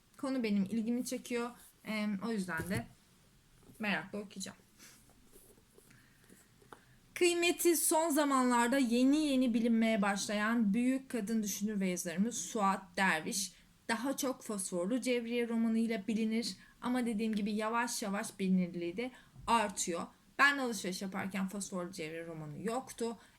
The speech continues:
Ebru bu kitabı okumuş, çok beğendiğini söyledi. Bu roman olan şeylerin romanıdır. E, toplumsal, gerçekçi bir roman olarak değerlendirebiliriz. Fabrika işçileri ve onların sorunları üzerine eğiliyor. Çoğunlukla arka kapaktan anladığım kadarıyla,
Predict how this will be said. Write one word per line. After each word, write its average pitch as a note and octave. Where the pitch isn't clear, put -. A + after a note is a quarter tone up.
Ebru C#4
bu D4
kitabı C#4+
okumuş, C#4+
çok C#4+
beğendiğini F#3
söyledi. F#3
Bu G3
roman G#3
olan G#3
şeylerin F3+
romanıdır. F3
E, G3
toplumsal, G3+
gerçekçi F#3+
bir D#3+
roman E3
olarak D3
değerlendirebiliriz. G3+
Fabrika F#3+
işçileri F3+
ve F#3
onların F#3
sorunları F#3
üzerine F3
eğiliyor. F#3
Çoğunlukla F#3
arka F3+
kapaktan -
anladığım G#3
kadarıyla, G3+